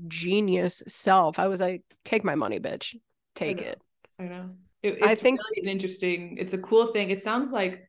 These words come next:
Speaker 2: of course, we should all know what our gifts and value is in this world, but we don't. You know, it's hard
Speaker 1: Mm-hmm.
Speaker 2: to see yourself, like we've talked about in this episode. So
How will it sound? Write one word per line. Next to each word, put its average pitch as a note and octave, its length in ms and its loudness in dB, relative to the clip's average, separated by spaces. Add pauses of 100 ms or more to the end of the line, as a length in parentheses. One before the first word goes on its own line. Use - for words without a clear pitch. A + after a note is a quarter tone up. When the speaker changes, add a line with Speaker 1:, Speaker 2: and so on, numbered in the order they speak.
(680)
Speaker 2:
of G#3 140 -8
course, F4 240 2
we A3+ 80 -2
should G3 160 -2
all F#3 120 2
know F3+ 140 0
what F#3 140 2
our E3 160 -4
gifts F#3 400 -6
and E3 160 -8
value E3+ 440 0
is D#3+ 380 -6 (140)
in F#3 100 -2
this E3+ 160 -6
world, F3+ 240 2
but F3 100 -6
we E3 100 -2
don't. E3+ 460 -4
You F#3+ 120 -6
know, D#3+ 200 -4
it's E3 140 -4
hard F#3+ 320 2
Speaker 1:
Mm-hmm. G#3 60 -2
Speaker 2:
to A3 100 -14
see - 180 -6
yourself, D#3 500 -4
like D#3 140 -6
we've E3+ 140 -6
talked D#3+ 240 -8
about D#3+ 140 -4
in D3+ 80 -10
this D#3 140 -14
episode. D3+ 540 -8
So E3 320 -4